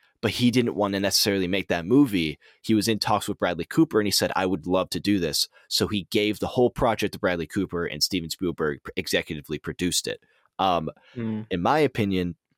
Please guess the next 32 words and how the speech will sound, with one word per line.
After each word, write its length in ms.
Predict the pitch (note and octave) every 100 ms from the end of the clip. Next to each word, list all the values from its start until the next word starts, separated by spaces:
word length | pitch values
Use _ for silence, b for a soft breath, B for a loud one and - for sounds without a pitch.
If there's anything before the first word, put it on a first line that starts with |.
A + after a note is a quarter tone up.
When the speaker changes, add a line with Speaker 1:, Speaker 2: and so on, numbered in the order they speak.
| _ _ _ _ _ _ _
Speaker 1:
Bradley 280 | A#2+ C3 C3+
Cooper 480 | - E3 - B2+ - _ -
was 220 | A#2 G#2+
a 120 | G#2 F#2
good 280 | A#2+ A2+ - -
actor 420 | B2+ G3 - B2
in 220 | E2+ E2
this. 360 | C#2+ F2+ - - _ _ _ -
I 140 | G#2 G2+
would 200 | G#2+ G#2+
have 160 | -
preferred, 760 | - - - - F3+ E3+ D#3 - -
at 140 | A#2
least 320 | A2+ D#3 - C3
in 120 | G2+
writing, 600 | F#2 F#2 A#2 E3 F3+ G#3+ _ _
for 160 | - A#2
it 60 | -
to 80 | A#2+
have 140 | G2+
gone 260 | A#2 G#2+ G#2
to 80 |
someone 320 | - A2+ G2+ -
else. 380 | E2 A2+ - - b b -
Writing's 460 | G#2 A2 A#2+ G#2
definitely 440 | B2+ A2+ B2 A#2 A2
the 140 | F#2
weakest 680 | D#2+ E2 G2 - A2 - -
aspect 500 | E2 F2+ - B2 A#2+
of 140 | B2 B2
this. 400 | D3+ E3 - - _ B -
Speaker 2:
Yeah. 340 | B2 A#2+ B2